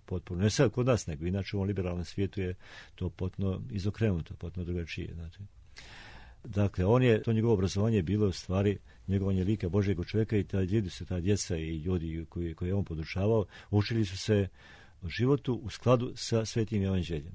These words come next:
znate. To je bilo to njegovo učenje. Sad to je on naš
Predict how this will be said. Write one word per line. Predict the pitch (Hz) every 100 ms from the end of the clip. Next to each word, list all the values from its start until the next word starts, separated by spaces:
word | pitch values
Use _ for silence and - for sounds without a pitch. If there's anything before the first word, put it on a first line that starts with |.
| 87
znate. | 87 - - -
To | 90
je |
bilo | 82 87
to | - 87
njegovo | 82 82 80 92 - -
učenje. | 78 - 80 101 - - - - - - - -
Sad | - -
to |
je | 90
on | 90
naš | 90 -